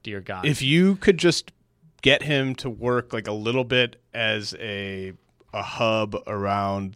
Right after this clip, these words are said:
Speaker 2: the top of the key or free
Speaker 1: Mm-hmm.
Speaker 2: throw line as sort of a, a passer, um, kinda like an option, like a, a dribble, pass, shoot sort of option. Uh, if you work that into your offense and you just told him,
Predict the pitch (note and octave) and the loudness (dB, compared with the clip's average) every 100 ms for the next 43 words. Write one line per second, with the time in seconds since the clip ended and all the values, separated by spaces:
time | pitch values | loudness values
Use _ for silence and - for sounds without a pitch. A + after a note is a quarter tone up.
0 | - G#2 G2 F#2+ F#2+ F#2+ F2+ _ _ _ | -12 -6 -6 -4 -6 -8 -10 _ _ _
1 | _ _ - A#2 A2 A2 - - G#2+ G#2 | _ _ -2 -2 -2 -8 -6 -2 0 0
2 | G2+ G2+ G2 G2+ - A2+ G#2+ G#2 G2 G2 | -2 -2 -6 -6 -2 -2 0 0 0 0
3 | G2 G2 F#2+ F#2+ - G2+ F#2+ F#2+ D#2+ - | -2 -4 -6 -4 -4 -4 -6 -6 -6 -4
4 | - G2+ - G#2+ G#2 G2 - _ - _ | -2 -2 -2 -4 -4 -6 -8 _ -20 _
5 | _ _ G2 F#2+ F2+ F2+ F2 - _ - | _ _ -8 -6 -6 -8 -12 -16 _ 2
6 | D#3+ C3+ A#2 G#2+ G#2 A#2 - - G#2+ F#2+ | 4 4 4 0 0 -2 -2 -6 -6 -4
7 | G2 G2 F#2+ - G2+ A2+ A#2 A2 G#2+ G2+ | -4 -4 -6 -10 -8 0 0 2 0 2
8 | A#2+ G#2+ G#2 - - - _ - - A2+ | 2 2 0 -2 -8 -8 _ -8 -4 -4
9 | G2+ - G#2 F#2+ G2+ G2+ - A2+ G2+ F#2 | -4 -6 -6 -6 -6 -6 -4 -4 -4 -8
10 | - - - _ _ - A#2+ G2+ F#2+ F#2 | -16 -20 -20 _ _ -10 -2 0 2 0
11 | - A2+ A#2 - G#2 G#2+ G#2+ G#2 G#2 G2 | -2 0 2 2 4 4 4 4 4 2
12 | A2 - - C3 C3 B2+ A#2 A#2+ - B2 | -2 -4 2 4 6 4 0 -4 0 2
13 | A#2+ B2 A2+ G#2 | 2 0 -2 -4